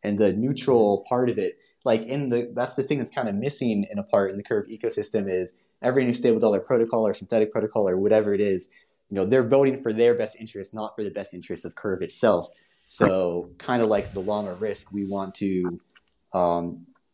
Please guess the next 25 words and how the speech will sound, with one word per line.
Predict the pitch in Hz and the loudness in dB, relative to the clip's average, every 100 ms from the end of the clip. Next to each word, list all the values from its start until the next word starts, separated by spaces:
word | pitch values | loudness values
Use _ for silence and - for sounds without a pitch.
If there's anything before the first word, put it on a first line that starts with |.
| - _ _ _ _ - | -20 _ _ _ _ -10
you | |
know, | 95 | -8
help | - 135 110 - | 0 2 2 2
everyone | 151 160 139 135 | 4 4 2 0
in | |
the | 120 117 | -4 -4
ecosystem | 123 - 117 - 104 107 | -6 -6 -6 -6 -8 -8
and | 104 | -10
help | - 104 - | -2 -2 -4
Curve, | - 135 117 98 95 - _ _ _ _ - | -2 2 4 2 -2 -12 _ _ _ _ -6
um, | 95 90 | -4 -4
so | - | -4
that | 98 - | -4 -2
everyone | 110 110 101 92 | -2 -2 -4 -6
can | 98 92 | -8 -8
benefit, | 98 90 95 87 | -8 -2 -2 -2
not | 95 87 | -6 -4
just, | 95 92 - - _ _ | -2 -2 -6 -14 _ _
not | 131 123 | 0 0
just | 113 - | 0 -2
one | 107 104 | -4 -2
protocol. | 98 98 104 98 | -4 -2 -2 0
Yeah, | 113 110 | 4 4
we're | 104 | 4
using, | 101 104 104 98 98 | 0 -2 -4 -6 -8